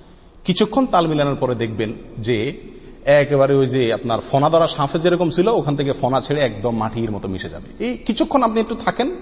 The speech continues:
নরম হয়ে, দেখবেন যে নরম, নরম হয়ে গেছে না? এবার ঠান্ডা মাথায় আপনি বলেন, "যেটা কোনো কথা বললা তুমি?" এবার আপনি যত কথা বলেন দেখবেন ইনশাআল্লাহ আর কি হবে না, অসুবিধা হবে না, সেও সংশোধন হয়ে যাবে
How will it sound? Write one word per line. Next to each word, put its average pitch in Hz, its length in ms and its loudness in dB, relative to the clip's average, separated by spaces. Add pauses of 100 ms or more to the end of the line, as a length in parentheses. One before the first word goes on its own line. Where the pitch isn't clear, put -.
নরম 147 240 4
হয়ে, 180 160 0 (680)
দেখবেন 143 220 2
যে 147 80 2
নরম, 110 260 -2
নরম 165 240 4
হয়ে 214 140 6
গেছে 214 180 0
না? 247 120 -2 (440)
এবার 143 300 -2 (100)
ঠান্ডা 117 240 -2
মাথায় 110 220 -2
আপনি 98 120 -6
বলেন, 87 180 -6
"যেটা 95 160 -10
কোনো 113 240 -6
কথা 101 180 0
বললা 127 200 -2
তুমি?" 160 220 -8 (640)
এবার 180 180 4
আপনি 175 160 2
যত 160 200 4
কথা 165 200 4
বলেন 196 200 2
দেখবেন 139 240 2
ইনশাআল্লাহ 117 400 -2
আর - 60 -8
কি 123 80 -4
হবে 110 140 0
না, 98 100 -6 (340)
অসুবিধা 107 380 0
হবে 78 180 -6
না, - 60 -14 (360)
সেও 196 260 4
সংশোধন 226 440 4
হয়ে 226 180 6
যাবে 240 260 4